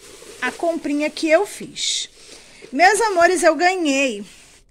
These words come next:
cem reais do meu esposo. Eu pedi pra ele, né? Falei, investe em mim. <laughs>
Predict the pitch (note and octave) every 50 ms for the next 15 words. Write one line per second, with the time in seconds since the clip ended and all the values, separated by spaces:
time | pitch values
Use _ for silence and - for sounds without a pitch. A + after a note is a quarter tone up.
0 | _ _ - - - - D#4+ F4 G4+ A4 G#4+ G#4 G4+ D#4+ B3 G#3 G3 G#3 G#3+ A#3
1 | - - - - - - - - - - - _ - A#3+ C#4 C#4 C4+ B3+ A#3+ B3
2 | D4+ - - - - - B3+ C4 C#4 C4 B3 A#3 - F#3 G3 G3 - - - -
3 | - - - _ _ _ - - - - - _ - G3 - A#3 A3 F3 F#3 -
4 | - C4 C#4+ E4 D#4 A#3 F3 F3 G3+ F3+ F#3 F#3+ G3 G3+ - - - - - -
5 | - - - - - - - - - A3 G#3 G3+ G3+ G#3 A3+ A3+ G#3+ B3+ C#4 E4
6 | F4 - - E4+ E4 E4 D#4+ E4 F4 E4+ D4+ B3+ A#3+ A#3+ - - E4